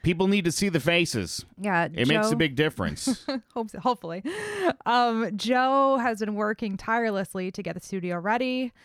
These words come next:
Speaker 2: Um, and, uh, yeah, we're super stoked.
Speaker 1: So that'll start next week.
Speaker 2: Next
Speaker 1: Uh,
Speaker 2: week.
Speaker 1: we're very excited about that. But again, it's so important.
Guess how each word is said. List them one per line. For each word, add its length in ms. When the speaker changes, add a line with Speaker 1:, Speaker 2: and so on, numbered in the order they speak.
Speaker 2:
Um, 760
and, 600
uh, 360
yeah, 220
we're 120
super 240
stoked. 380
Speaker 1:
So 220
that'll 180
start 340
next 300
week. 240
Speaker 2:
Next 220
Speaker 1:
Uh, 40
Speaker 2:
week. 100
Speaker 1:
we're 120
very 280
excited 460
about 340
that. 260
But 160
again, 320
it's 160
so 180
important. 380